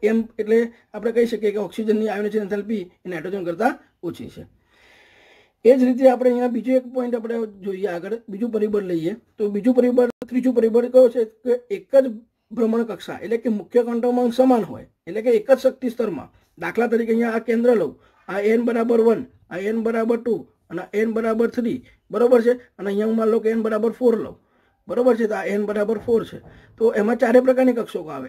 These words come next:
એસ B હોય, P હોય, D હોય અને F હોય. તો, બરાબર છે, કેન્દ્ર પર તે કોનું આકર્ષણ વધારે? તો સૌથી વધારે આકર્ષણ કોનું હોય? એસનું, પછી પીનું, પછી ડીનું અને પછી એફનું. અને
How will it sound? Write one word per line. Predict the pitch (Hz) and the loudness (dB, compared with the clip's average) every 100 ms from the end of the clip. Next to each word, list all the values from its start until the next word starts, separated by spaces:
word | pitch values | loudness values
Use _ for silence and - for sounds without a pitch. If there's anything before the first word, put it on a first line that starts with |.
| - | -8
એસ | 214 208 | -6 -6
B | 233 233 | -2 2
હોય, | 233 254 254 _ _ | 2 0 -8 _ _
P | - 226 | -8 -2
હોય, | 208 233 247 254 _ _ - | 2 2 0 -6 _ _ -12
D | 185 226 | -4 0
હોય | 214 254 254 | 2 0 -2
અને | 208 220 | -6 -4
F | 226 202 - | -2 -4 -6
હોય. | 107 - _ _ _ _ - | -14 -16 _ _ _ _ 6
તો, | 262 185 - _ _ _ _ _ _ _ _ | 6 6 0 _ _ _ _ _ _ _ _
બરાબર | - 254 254 | -2 2 4
છે, | 254 254 - _ _ _ _ _ _ | 4 0 -2 _ _ _ _ _ _
કેન્દ્ર | 214 208 262 | -2 0 2
પર | 254 254 | 4 2
તે | 247 | 0
કોનું | 254 277 285 | -4 -4 -2
આકર્ષણ | 233 240 254 | -2 -2 -2
વધારે? | 240 214 214 214 | -2 -2 -4 -6
તો | 214 | -6
સૌથી | 214 214 262 | -10 -8 -2
વધારે | 226 247 233 | -2 0 -2
આકર્ષણ | 233 254 262 | -4 -4 -4
કોનું | 240 262 233 | -2 0 2
હોય? | 247 254 | 0 -2
એસનું, | 220 208 220 143 - _ | -6 -6 -6 -8 -8 _
પછી | 175 - 233 254 - 233 | -10 -4 -4 -4 -8 -2
પીનું, | 240 220 147 - | 0 0 -2 -8
પછી | 165 - 240 240 247 | -10 -4 -4 -4 -6
ડીનું | 185 247 240 208 165 | -4 0 2 2 -2
અને | 175 | -6
પછી | - 170 233 233 185 | -4 -4 -4 -8 -8
એફનું. | 165 135 101 - _ _ _ _ _ _ _ _ _ | -10 -10 -14 -16 _ _ _ _ _ _ _ _ _
અને | 180 | -4